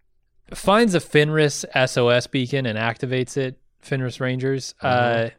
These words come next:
Speaker 1: where did this thing come from? Because for the life of me, I've watched this episode multiple times. I've gone
Speaker 2: Mm-hmm.
Speaker 1: back to the previous
Speaker 2: I did
Speaker 1: episode to see
Speaker 2: too.
Speaker 1: if I could find, "Oh, Picard dropped his," or
Speaker 2: Or I'm like, "Did I miss a scene?" Because it would make perfect sense if Picard, before he goes off to s-, safety himself,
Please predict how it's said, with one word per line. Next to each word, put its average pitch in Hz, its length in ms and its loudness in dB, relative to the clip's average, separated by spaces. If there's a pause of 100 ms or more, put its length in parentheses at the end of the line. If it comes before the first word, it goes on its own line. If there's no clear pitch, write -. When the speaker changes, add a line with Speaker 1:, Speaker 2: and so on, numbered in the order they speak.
(340)
Speaker 1:
where 226 220 4
did 302 120 2
this 180 200 0
thing 123 200 -2
come 120 220 0
from? 131 260 0
Because 135 400 -2
for - 140 -4
the 160 80 4
life 170 260 2
of 151 40 -4
me, 131 120 -2
I've 180 200 2
watched 170 500 2 (300)
this 147 220 2
episode 139 360 2
multiple 151 340 0
times. 110 500 -2
I've 123 180 2
gone 147 160 4
Speaker 2:
Mm-hmm. 147 40 0
Speaker 1:
back 147 160 2
to - 80 -8
the 131 80 -2
previous 208 440 0
Speaker 2:
I 117 220 4
did 127 60 0
Speaker 1:
episode 135 280 4
to - 80 2
see 160 100 6
Speaker 2:
too. 160 60 6
Speaker 1:
if 151 60 -2
I 160 80 4
could 151 140 -4
find, 160 240 2
"Oh, 180 160 4
Picard 165 400 2
dropped 165 320 2
his," 165 560 2
or 123 320 4
Speaker 2:
Or 185 420 6
I'm 180 180 4
like, 185 180 4
"Did 175 120 2
I 220 180 4
miss 202 520 0
a 156 80 0
scene?" 185 360 -2
Because 180 200 0
it 196 80 0
would 202 100 2
make 202 180 2
perfect 285 300 0
sense 220 420 0
if 147 140 -4
Picard, 160 640 4
before 160 320 0
he 170 100 -2
goes 151 300 2
off 143 320 2
to - 80 -10
s-, 120 80 -4
safety 143 640 -2
himself, 110 680 0